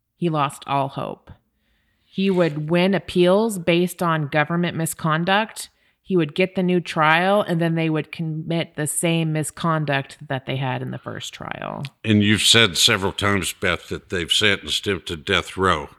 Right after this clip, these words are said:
Speaker 1: Three times.
Speaker 2: They sentenced him to death.
Speaker 1: Yes.
Speaker 2: Let's make it clear.
Speaker 1: Yes.
Speaker 2: We're talking death.
Speaker 1: Yes.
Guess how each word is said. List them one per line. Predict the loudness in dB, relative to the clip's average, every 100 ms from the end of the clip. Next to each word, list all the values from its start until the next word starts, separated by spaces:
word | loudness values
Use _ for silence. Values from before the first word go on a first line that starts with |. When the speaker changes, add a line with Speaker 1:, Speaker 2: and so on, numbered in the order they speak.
| _ -20 _
Speaker 1:
Three | -2 0
times. | -2 -4 -8 -16 -20 _ _ _ _ _ _
Speaker 2:
They | 2
sentenced | 2 4 4 2 -2 0
him | 0 2
to | -4
death. | -2 -2 -2 -8 -8 -4
Speaker 1:
Yes. | -4 -6 -16 -20 -20 _ _ _ _
Speaker 2:
Let's | -6 -4 0
make | 2 2 0
it | -6
clear. | -2 0 0 -2
Speaker 1:
Yes. | -6 -6 -8 -12 -12
Speaker 2:
We're | 2 2
talking | 2 4 4 4 0 -2 -4 -10 _ _ _ _ _ _ _ -2
death. | 0 0 -4 -14 -8
Speaker 1:
Yes. | -6 -6 -8 -18